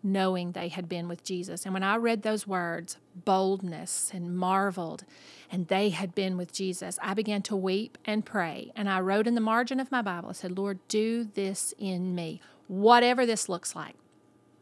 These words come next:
No agenda, no plan. I just, I wanna live in such a way with such a boldness that others marvel at you in me. And I said, "Amen." And I went to bed,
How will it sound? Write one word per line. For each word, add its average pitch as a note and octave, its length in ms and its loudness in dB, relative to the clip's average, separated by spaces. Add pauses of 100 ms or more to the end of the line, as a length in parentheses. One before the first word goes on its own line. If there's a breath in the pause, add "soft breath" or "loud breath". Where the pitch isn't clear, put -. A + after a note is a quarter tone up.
(600)
No A#3 240 8
agenda, A#3+ 600 4 (220)
no A3+ 300 6
plan. G3+ 580 -2 (280 loud breath)
I G3 80 -2
just, G3 280 0
I A#3 320 10
wanna C4+ 280 2
live A3 340 0
in G3+ 80 -6
such G3+ 300 -4
a G#3+ 60 -4
way F#3+ 240 -2
with F#3 180 -6
such F#3+ 300 -2
a G3+ 60 -8
boldness F#3 600 -6 (260 loud breath)
that G3+ 200 2
others G#3+ 400 2
marvel G3+ 580 2
at G#3+ 280 4
you F#3+ 380 -4
in F3+ 280 -8
me. E3 240 -12 (840)
And F#3+ 180 -2
I F3 60 -4
said, G#3 200 -2
"Amen." G3+ 480 -2 (640 loud breath)
And F#3 120 0
I F3+ 60 0
went F3+ 200 -4
to F#3+ 80 -10
bed, F3 460 -6